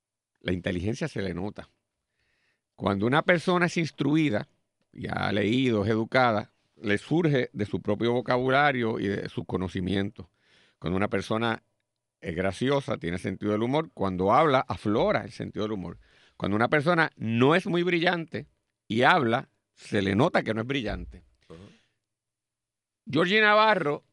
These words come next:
Speaker 1: no es un tipo de gran brillantez intelectual. Por lo tanto, cuando habla y actúa, pues no puede, eh,
Speaker 2: Deslumbrar a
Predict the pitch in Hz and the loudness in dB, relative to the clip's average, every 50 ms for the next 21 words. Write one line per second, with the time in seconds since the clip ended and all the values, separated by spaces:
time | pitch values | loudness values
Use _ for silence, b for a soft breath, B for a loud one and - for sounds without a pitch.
0 | _ _ - 131 127 127 131 143 156 175 170 - 180 170 - - 185 185 196 160 | _ _ -8 -4 -2 0 2 4 2 2 2 2 -2 -2 0 -2 -4 -2 0 -2
1 | 131 120 120 107 117 127 143 156 165 - - _ - 127 113 127 120 117 117 110 | 0 0 0 0 2 0 0 0 -2 -6 -8 _ -8 -4 -2 -2 0 0 -2 -2
2 | - - 151 165 160 131 113 - 104 104 - _ - - 90 95 98 95 _ _ | -2 -2 -2 -2 -2 -4 -6 -6 -6 -6 -10 _ -10 -10 -10 -10 -10 -14 _ _
3 | _ _ _ _ _ _ _ _ _ _ _ _ _ _ _ _ _ _ _ _ | _ _ _ _ _ _ _ _ _ _ _ _ _ _ _ _ _ _ _ _
4 | _ _ _ _ _ _ _ _ _ _ - 104 101 107 104 - 151 180 196 185 | _ _ _ _ _ _ _ _ _ _ -6 -4 -2 -2 0 2 2 2 2 2
5 | - 139 151 - _ _ - - 101 98 101 95 - - - 117 117 123 127 139 | -2 -2 -4 -4 _ _ -4 -2 -2 -2 0 -2 -4 0 2 2 2 4 4 4
6 | 143 151 156 160 127 _ - 196 190 180 151 165 202 240 _ _ _ _ _ _ | 4 4 4 2 0 _ 0 0 2 2 2 0 -2 -8 _ _ _ _ _ _
7 | _ _ - - 104 104 110 117 135 - - 127 143 160 165 165 160 156 147 143 | _ _ -6 -4 -2 0 2 2 0 0 2 2 4 6 6 6 6 4 4 2
8 | - _ - 101 113 113 110 110 104 101 98 98 95 92 92 92 82 - - _ | 0 _ -4 -2 0 2 2 2 2 2 2 2 2 0 0 -2 -6 -8 -14 _
9 | - 85 98 101 101 107 | -6 -4 -2 2 4 4